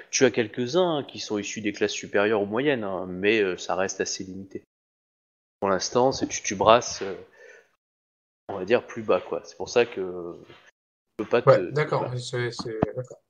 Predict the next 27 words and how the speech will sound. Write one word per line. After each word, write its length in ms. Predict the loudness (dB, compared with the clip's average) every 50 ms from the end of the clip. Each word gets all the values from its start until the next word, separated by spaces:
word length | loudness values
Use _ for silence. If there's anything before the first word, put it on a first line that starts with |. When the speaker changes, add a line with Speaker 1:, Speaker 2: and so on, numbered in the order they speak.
| _ _ _ _ -2
Speaker 2:
Enfin, 80 | -2
j'ai, 200 | -2 -2 -4 -6
j'ai, 280 | -6 -8 -10 -12 -12 -12 _ _ _ _ _ _ _ _ _ _ _ _ _ _ _ _ _ _ _ _ _ -12 -10 -6
j'ai 180 | -2 -2 -2
pas 240 | 2 4 4 4 4
à 60 | 2
m'attendre 640 | -2 -6 -8 -8 -6 -8 -8 -6 -6 -8 -8 -8 -8
à 240 | -8 -8 -8 -10 -10
un 40 | -10
certain 340 | -12 -12 -12 -10 -12 -14
niveau 280 | -14 -12 -10 -8 -6 -6
à 60 | -6
un, 640 | -8 -10 -14 _ _ _ _ _ _ _ _ -2 0
à 40 | 0
un 20 | 2
retour 340 | 2 0 0 2 0 2
de 80 | 2 0
bâton 460 | 0 0 -2 -2 -2 -4 -4 -4 -6
peut-être 320 | -4 -4 -4 -4 -4 -8 -10
un 80 | -10 -8
peu, 220 | -6 -6 -6 -4
euh, 460 | -4 -6 -6 -6 -6 -4 -2 -2 -2 -2
en 20 |
tout 140 | -2 -4 2
cas 160 | 4 4 4
pas 180 | 6 2 0 0
violent, 400 | -2 -6 -6 -6 -4 -6 -8